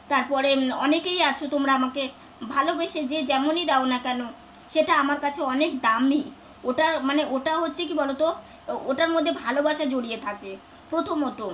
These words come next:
এই যে আমি যে, উম, মানে আমার কি নেই, আহ, আমার হ-, ধরো লিপস্টিক,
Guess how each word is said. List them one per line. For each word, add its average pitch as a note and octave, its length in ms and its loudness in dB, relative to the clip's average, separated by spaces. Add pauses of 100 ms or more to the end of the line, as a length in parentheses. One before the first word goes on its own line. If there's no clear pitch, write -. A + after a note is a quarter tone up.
(380)
এই C#4 120 2
যে F4 80 -2
আমি D4 540 -2
যে, E4+ 220 0
উম, C4+ 320 -2
মানে D4 160 0
আমার D#4 220 0 (100)
কি E4 140 0
নেই, A#3+ 220 0 (440)
আহ, C4+ 320 4
আমার C#4+ 280 2
হ-, C#4+ 140 -2
ধরো C#4+ 240 2
লিপস্টিক, C#4+ 600 -2